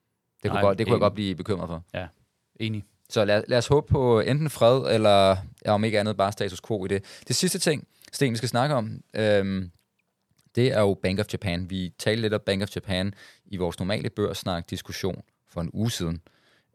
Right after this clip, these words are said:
Speaker 1: Øhm, de lavede jo ikke nogen renteændring, det talte vi også om, det var selvfølgelig det. Det interessante blev jo, som vi talte om, vil Ueda, altså ham, øh, øh, den øverste chef for, øh, for centralbanken i Japan,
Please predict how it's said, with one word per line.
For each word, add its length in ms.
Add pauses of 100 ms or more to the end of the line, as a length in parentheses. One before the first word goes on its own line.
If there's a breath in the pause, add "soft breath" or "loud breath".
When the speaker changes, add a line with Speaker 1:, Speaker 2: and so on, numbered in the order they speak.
Speaker 1:
Øhm, 640 (680)
de 60
lavede 260
jo 60
ikke 220
nogen 280 (100)
renteændring, 540
det 120
talte 220
vi 60
også 180
om, 100
det 100
var 60
selvfølgelig 380
det. 180
Det 60
interessante 520
blev 360
jo, 100
som 340
vi 60
talte 240
om, 100 (420 soft breath)
vil 320 (120)
Ueda, 420 (140)
altså 260
ham, 280
øh, 180 (280)
øh, 260 (400)
den 120
øverste 240
chef 240
for, 480
øh, 120
for 280
centralbanken 520
i 40
Japan, 200